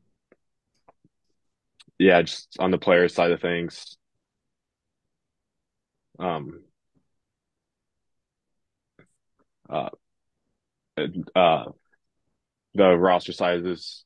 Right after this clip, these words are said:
and, uh, just, you're gonna be on the field and you're gonna have to perform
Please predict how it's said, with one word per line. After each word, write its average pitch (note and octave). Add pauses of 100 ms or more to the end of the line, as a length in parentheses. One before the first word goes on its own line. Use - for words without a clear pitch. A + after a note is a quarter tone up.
and, E2+
uh, C#2 (880)
just, - (160)
you're G#2
gonna F#2+
be F#2
on F2
the E2+
field E2
and E2
you're E2+
gonna E2+
have D#2+
to -
perform D#2+